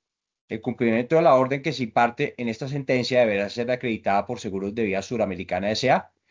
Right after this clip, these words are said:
dentro de los cinco días hábiles siguientes contados a partir de la expiración del plazo otorgado para el mismo, advirtiéndose que el incumplimiento de las órdenes aquí impartidas puede ocasionarle la sanción de que trata el numeral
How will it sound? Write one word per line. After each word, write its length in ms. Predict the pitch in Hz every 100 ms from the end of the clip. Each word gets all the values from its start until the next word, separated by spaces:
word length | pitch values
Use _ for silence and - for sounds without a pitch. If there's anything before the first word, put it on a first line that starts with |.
| _ _ -
dentro 260 | 107 113
de 60 | 104
los 140 | 101
cinco 280 | 117 117 139
días 260 | 135 131 139
hábiles 320 | 127 131 131
siguientes 580 | 113 98 98 113 - -
contados 440 | 117 113 101 104
a 80 | 120
partir 360 | 117 98 104 98
de 120 | 110
la 80 | 113
expiración 480 | - 104 90 90
del 160 | 92 98
plazo 300 | 110 104 110
otorgado 580 | - 101 92 90 104 _ _ _ _ _
para 160 | 107 104
el 100 | 101
mismo, 340 | 175 98 - _ _ _ _ _
advirtiéndose 720 | - 92 87 101 101 110 139
que 100 | 127
el 100 | 107
incumplimiento 920 | 101 95 98 98 95 151 131 - 82 -
de 80 | 90
las 160 | 90
órdenes 380 | 98 95 113 120
aquí 220 | 110 -
impartidas 680 | 101 107 104 113 110 110 - _ _ _ _
puede 220 | - 101 107
ocasionarle 840 | 117 117 - 95 95 95 107 110 _ _ -
la 140 | 107
sanción 420 | - 92 98 92
de 100 | 104
que 100 | 117
trata 460 | 107 92 92 101 -
el 120 | 110
numeral 480 | 101 95 87 87